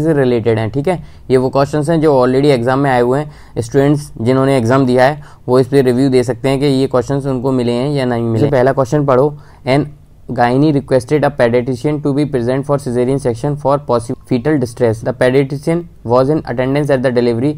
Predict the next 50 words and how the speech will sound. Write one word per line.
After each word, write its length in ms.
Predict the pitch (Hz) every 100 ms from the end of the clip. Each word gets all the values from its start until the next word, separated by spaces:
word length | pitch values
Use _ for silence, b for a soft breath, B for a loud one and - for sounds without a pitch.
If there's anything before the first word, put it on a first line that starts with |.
| - 117
The 140 | 113
baby 320 | 120 117 143
was 240 | 143 127 117
examined 420 | 110 120 131 123
by 100 | 117
the 120 | 151 151
pediatrician 640 | 117 120 120 117 160 165
and 280 | 120 131 127
no 120 | 135 165 - - 120
problems 540 | 117 123 160 170 - 113
were 220 | 135 160
found।" 280 | - 104 101
ठीक 120 | 131
है, 160 | 160 151 b b b -
अब 100 | 139
सबसे 240 | 143 135
पहले 260 | 151 156 170
हम 140 | 160
ऑप्शंस 340 | 156 143 147 143
को 100 | 160
देखते 260 | 147 -
हैं। 140 | 147 151 B B -
सबसे 180 | 127 156
पहला 300 | 147 131 143
ऑप्शन 220 | 143 147
है 40 |
हमारा 220 | 143 139 151
नाइन 260 | 139 139
नाइन 240 | 139 147 156 147 -
फ़ोर 140 | 135
सिक्स 220 | 139 135
फ़ाइव, 200 | - 110 107
ठीक 120 | 131
है, 100 | 156 147 B
और 180 | 131 143
ये 140 | 147 156
जो 120 | 170
कोड 240 | 160 147
है 40 | 147
वो 100 | 151
हमारा 240 | 147 151
ऑप्शन 300 | 143 143 160
ए 140 | 139 156
और 140 | 156
ऑप्शन 240 | 147 147 151
सी 180 | 151
में 120 | 147 135
दे 80 | 117
रखा 180 | 113
है। 80 | 117